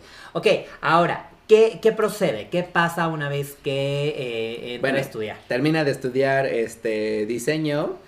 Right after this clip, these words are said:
Speaker 2: y se va a vivir a París para ver, ta-, bueno, para seguir como buscando y viendo todo lo que tuviera que ver con, con moda. Y, este, bueno, ahí vive también como sin dinero, ¿eh? Tampoco es como que haya llegado así súper rich y todo,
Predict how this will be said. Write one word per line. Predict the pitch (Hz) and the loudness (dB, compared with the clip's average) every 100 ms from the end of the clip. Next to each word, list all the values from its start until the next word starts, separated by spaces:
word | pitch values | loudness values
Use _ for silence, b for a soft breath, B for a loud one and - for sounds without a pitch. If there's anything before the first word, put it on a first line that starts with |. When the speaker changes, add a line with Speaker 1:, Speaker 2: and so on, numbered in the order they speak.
| B B | B B
Speaker 2:
y | 185 208 | -4 -4
se | 240 175 | 0 0
va | 170 180 - 156 165 | 2 0 -2 -2 -2
a | 160 | 0
vivir | 156 147 151 | 0 2 0
a | |
París | 147 123 160 165 - - - | 0 -2 -2 -4 -16 -12 -4
para | 139 135 139 | 0 2 4
ver, | 143 147 | 4 2
ta-, | 143 | 0
bueno, | 113 117 | -2 -4
para | - 107 | -2 -4
seguir | 104 120 131 139 | -4 -2 -2 -2
como | 165 147 113 104 98 92 - B B | -2 -2 0 0 0 -2 -6 B B
buscando | 110 110 - 135 135 131 127 123 | -4 -4 -2 -2 0 2 4 2
y | 107 | 0
viendo | 117 120 120 | -2 -4 -4
todo | 120 117 | -2 -2
lo | 117 | -2
que | 113 | -2
tuviera | 104 110 110 | -4 -4 -4
que | 113 | -2
ver | 107 | -2
con, | 107 107 98 - | -2 -6 -6 -6
con | 107 98 98 | -6 -6 -4
moda. | 113 131 127 120 139 - B B | -2 0 -2 -2 -6 -10 B B
Y, | 131 143 151 165 | 0 4 4 4
este, | 110 110 104 - 117 | 2 0 0 -2 2
bueno, | 113 131 131 | 4 4 2
ahí | 139 | 2
vive | 160 165 160 | 4 4 2
también | 139 120 123 | -2 -2 -2
como | 143 123 | -2 -4
sin | 104 95 | -6 -8
dinero, | 92 107 117 92 | -8 -4 -2 0
¿eh? | 107 | 0
Tampoco | - - 107 - | -2 -4 -6 -8
es | |
como | - 113 95 | -8 -10 -6
que | 107 | -4
haya | 104 104 | -2 -2
llegado | 98 95 98 95 101 | -4 -6 -4 -2 -4
así | 101 - | -6 -8
súper | 104 107 90 | -8 -6 -6
rich | 92 104 - | -6 -6 -8
y | |
todo, | 90 104 104 381 | -8 -6 -4 -6